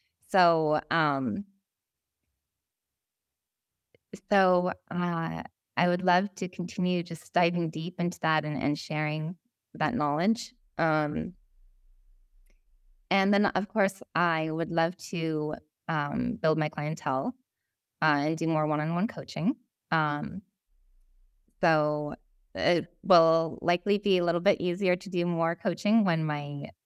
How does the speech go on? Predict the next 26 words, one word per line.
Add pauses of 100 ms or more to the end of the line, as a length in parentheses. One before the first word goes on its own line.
(380)
kids
are (160)
both
in
school
full-time.
They
have
a
little
kindergartner
who
<laughs>
comes
home
halfway
through
the
day. (100)
So, (480)
um, (1300)
so, (140)
um, (3000)
yeah,
I
think